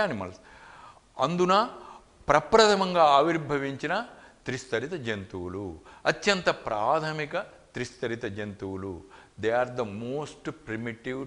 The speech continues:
triploblastic animals. Next, you have the character acoelomate nature.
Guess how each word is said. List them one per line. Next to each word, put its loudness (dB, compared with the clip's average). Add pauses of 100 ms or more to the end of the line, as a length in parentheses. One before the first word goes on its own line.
triploblastic -8 (720)
animals. -8 (2000)
Next, 0 (720)
you -4 (140)
have 6 (1120)
the 4 (340)
character 6 (360)
acoelomate 0 (120)
nature. -2